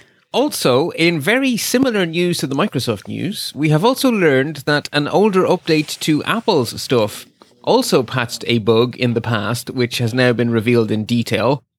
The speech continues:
So the bug was discovered by Microsoft, and it was responsibly disclosed to Apple, who patched the bug.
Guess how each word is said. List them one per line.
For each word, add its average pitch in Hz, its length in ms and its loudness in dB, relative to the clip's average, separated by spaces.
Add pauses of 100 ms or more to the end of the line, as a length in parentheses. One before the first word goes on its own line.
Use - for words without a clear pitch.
(180)
So 135 340 2
the 127 120 0
bug 214 240 2
was 196 120 0
discovered 156 440 0
by 156 160 2
Microsoft, 110 720 -2
and 120 80 0
it 123 60 -2
was 113 180 -6
responsibly 151 600 -2
disclosed 123 640 0
to 165 220 0
Apple, 113 380 -2
who 120 140 -4
patched - 380 -4
the 135 80 0
bug. 104 420 -2